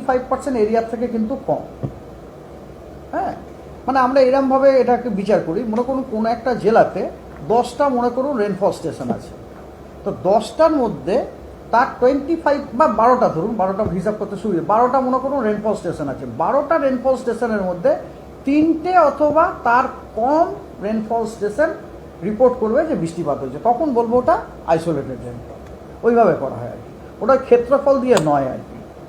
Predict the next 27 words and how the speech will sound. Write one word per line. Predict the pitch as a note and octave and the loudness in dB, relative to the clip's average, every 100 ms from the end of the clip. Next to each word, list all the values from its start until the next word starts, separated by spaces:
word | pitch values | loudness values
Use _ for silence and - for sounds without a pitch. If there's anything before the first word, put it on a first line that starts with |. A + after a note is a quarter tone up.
| - | -14
ঠিক | B3+ | -10
আছে? | G4 A3 - - - - - - - - - - | -6 -6 -8 -14 -20 -20 -18 -8 -8 -8 -16 -4
তো, | G3+ G3 G3+ G3 G3 G3+ | 0 2 2 2 2 0
আহ, | - - E3+ F3+ F3 E3+ - F3+ | -2 -8 -8 0 2 2 0 0
এই | G#3+ | 4
হ-, | A3+ | 4
আর | G3 G#3 - | 4 2 0
পঞ্চম | G3+ A3 G#3+ D4 D4 C#4 A#3 G#3+ | 2 2 2 2 2 -2 -6 -6
দিনে | C4+ C4 C4+ C4 | -2 2 2 2
আপনার, | A#3 C4 E4+ | 0 0 0
আহ, | D4 G#3 G3 F#3 D3 | 4 4 4 0 0
আইসোলেটেড, | F#3+ G3 A3 G#3+ G3+ G#3 G3 F#3+ - - | 0 0 0 -2 0 0 0 -2 -4 -4
আইসোলেটেড | F#3 G#3+ G3 G3+ F3+ | -2 -2 -2 -4 -4
রেনফলের | E3+ E3 F3+ F3 | -4 -2 -2 -2
সম্ভাবনা | E3+ D#3+ E3 E3 F3 | -2 0 0 2 2
আছে। | E3+ F#3 C#4 - - - - - - | 2 0 -6 -6 -14 -18 -18 -16 -2
তার | C4 | 2
মানে | D#4 D#4+ | 2 2
সবই | C4+ C#4 | 0 0
বুঝতে | C4+ C4 D4 | -2 0 2
পারছেন, | C#4 C#4 C4+ | 2 0 -4
সব, | - A#3 G#3+ | -2 -4 -2
আহ, | G#3 G3+ | 0 0
হাল-, | F#3+ F#3 F#3 F3 | 0 0 0 0
এই | G#3+ | -2
যে | A3+ | -2
বৃষ্টিপাতগুলো | A3 G#3+ A#3 A#3+ A3+ C4 | -2 -2 -2 -2 -2 -4